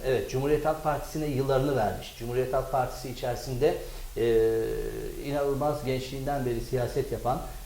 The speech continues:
ve, e, birçok makamlarda bulunan, görevlerde bulunan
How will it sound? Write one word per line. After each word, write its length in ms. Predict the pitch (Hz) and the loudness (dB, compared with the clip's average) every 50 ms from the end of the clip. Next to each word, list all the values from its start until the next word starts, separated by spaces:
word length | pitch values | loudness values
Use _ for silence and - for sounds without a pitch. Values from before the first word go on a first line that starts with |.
| - 123 | 0 2
ve, 180 | 135 131 - - - - - - | 2 2 2 0 -4 -6 -4 -2
e, 260 | - 120 127 123 - | 0 0 0 2 2
birçok 360 | 175 175 - - 151 - - - | 2 2 2 2 0 0 0 -2
makamlarda 680 | 123 117 - 127 117 117 113 110 107 107 101 113 104 95 - - - | -2 -2 0 -2 -2 0 0 0 -2 0 -2 -2 -4 -4 -6 -6 -4
bulunan, 380 | 107 135 127 120 107 110 113 123 117 113 | -2 -2 0 0 0 -2 -2 -4 -2 -2
görevlerde 540 | 123 123 127 120 117 117 113 110 107 110 107 | 0 0 2 2 2 0 0 0 0 0 -2
bulunan 300 | 107 104 101 95 95 | 0 -2 -2 -2 -2